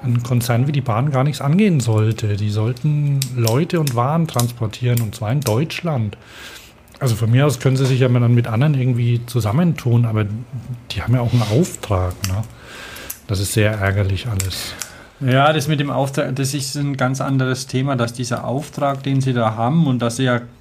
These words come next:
Speaker 2: eigentlich ein Staatsunternehmen sind, aber so tun, als wären sie keins.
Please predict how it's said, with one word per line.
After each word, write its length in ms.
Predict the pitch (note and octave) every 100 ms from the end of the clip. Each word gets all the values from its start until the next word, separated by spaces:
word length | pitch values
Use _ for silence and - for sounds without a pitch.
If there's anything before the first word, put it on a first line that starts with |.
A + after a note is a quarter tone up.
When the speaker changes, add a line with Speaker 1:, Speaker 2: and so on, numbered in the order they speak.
| - - -
Speaker 2:
eigentlich 580 | B2+ C3+ F3+ E3 C3 C3
ein 100 | C3
Staatsunternehmen 920 | A#2 A2+ B2 C#3+ C#3+ B2+ A2+ A2+ A#2 A2+
sind, 440 | A#2+ D3 F#3 E3
aber 500 | B2 A#2+ A#2 A#2 A#2
so 180 | A#2 C#3
tun, 300 | C3+ D#3+ F#3+
als 180 | C#3+ C3+
wären 160 | C3+
sie 120 | C3+
keins. 640 | C3+ B2 G#2+ B2+ F3+ -